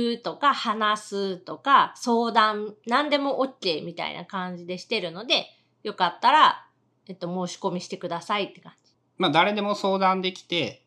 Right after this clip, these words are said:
Speaker 2: 春菜さんのカレンダーの空いてるところならいつでもいいですよ。内容は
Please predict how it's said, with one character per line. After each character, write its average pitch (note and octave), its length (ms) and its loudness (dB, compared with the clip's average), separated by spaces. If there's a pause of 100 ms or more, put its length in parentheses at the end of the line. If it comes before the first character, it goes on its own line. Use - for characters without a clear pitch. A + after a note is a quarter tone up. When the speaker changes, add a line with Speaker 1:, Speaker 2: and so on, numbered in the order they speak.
(100)
Speaker 2:
春 D#3 260 4
菜 C3 120 2
さ A#2+ 160 2
ん A2+ 60 -2
の A2 100 -4
カ - 160 0
レ D3+ 120 4
ン C3+ 80 0
ダ A2+ 140 0
ー - 20 0
の A#2 100 -2
空 C3 120 2
い C3 60 -4
て C3+ 100 -2
る C3 100 -2
と C3 100 -4
こ C#3+ 140 -2
ろ C#3+ 80 2
な A#2+ 140 2
ら G2 280 -2
い G#2+ 80 -10
つ A#2+ 100 -10
で A#2 80 0
も A#2+ 160 -2
い C3 120 0
い A2+ 40 -6
で G#2+ 100 -4
す B2 140 -4
よ。 F3+ 160 -2 (380)
内 F#3+ 260 6
容 F#3+ 340 0
は A#3+ 400 6